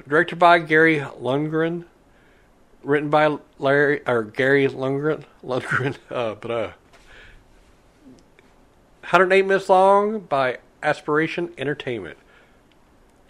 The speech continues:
Some of the cast: Kevin Corrigan, Diedrich Bader, Ronaldo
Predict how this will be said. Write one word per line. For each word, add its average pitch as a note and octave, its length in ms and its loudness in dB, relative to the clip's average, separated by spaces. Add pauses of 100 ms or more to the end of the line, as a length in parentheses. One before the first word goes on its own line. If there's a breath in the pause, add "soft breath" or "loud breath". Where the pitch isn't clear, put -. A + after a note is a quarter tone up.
Some D3 200 -2
of - 20 -2
the C3+ 80 -2
cast: G3 480 0
Kevin C3 400 -2
Corrigan, F#3 540 0 (840 soft breath)
Diedrich C#3 600 -2
Bader, D#3+ 460 -2 (1700 soft breath)
Ronaldo D3+ 680 4